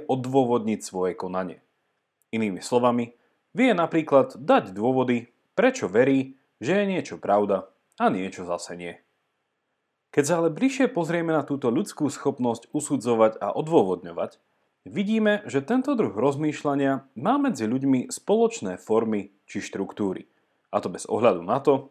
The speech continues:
o čom premýšľame. A sú to práve tieto spoločné štruktúry ľudského usudzovania, ktorými sa logika zaoberá. Ak sa pohneme v tomto pozorovaní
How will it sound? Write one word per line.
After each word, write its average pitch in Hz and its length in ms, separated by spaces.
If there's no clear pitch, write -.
o 131 80
čom 135 240
premýšľame. 92 640
A - 80
sú 147 160
to 139 160
práve 123 320
tieto 110 320
spoločné 180 640
štruktúry 131 720
ľudského 180 560
usudzovania, 95 720
ktorými 220 400
sa - 160
logika 98 400
zaoberá. 85 640
Ak 147 240
sa 156 80
pohneme 233 480
v 151 160
tomto 170 240
pozorovaní 131 640